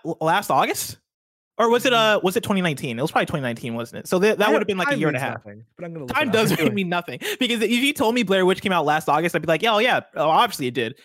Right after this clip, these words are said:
Speaker 1: It might have been August twenty nineteen, 'cause time is a flat circle.
Speaker 2: Yeah.
Speaker 1: Um, but yeah, for, like, what they're, for, for what that studio does and what they're doing, right? Like, Metacritic sitting, sitting at a seventy-three and seventy-two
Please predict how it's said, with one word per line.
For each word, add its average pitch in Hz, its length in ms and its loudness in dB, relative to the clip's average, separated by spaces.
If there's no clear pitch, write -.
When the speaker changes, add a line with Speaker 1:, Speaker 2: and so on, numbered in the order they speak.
Speaker 1:
It 175 100 -2
might 196 140 2
have 247 80 0
been 208 100 2
August 156 300 0
twenty 131 140 -6
nineteen, 110 360 -10
'cause 165 120 -2
time 196 240 0
is 185 160 2
a 160 60 0
flat 139 240 0
circle. - 320 -8
Speaker 2:
Yeah. 160 340 2
Speaker 1:
Um, 117 300 -6
but 226 180 0
yeah, 285 200 2
for, 233 180 2
like, 220 140 4
what 214 180 0
they're, 262 180 2
for, 196 640 2
for 196 240 2
what 175 220 2
that 220 120 0
studio 165 380 0
does 131 380 0
and 151 60 -4
what 135 60 -4
they're 131 120 2
doing, 123 300 -2
right? 127 200 0
Like, 131 240 -4
Metacritic 233 520 0
sitting, 175 320 0
sitting 160 260 -2
at 139 220 0
a 131 100 -2
seventy-three 127 760 -4
and 127 100 -6
seventy-two 131 540 -4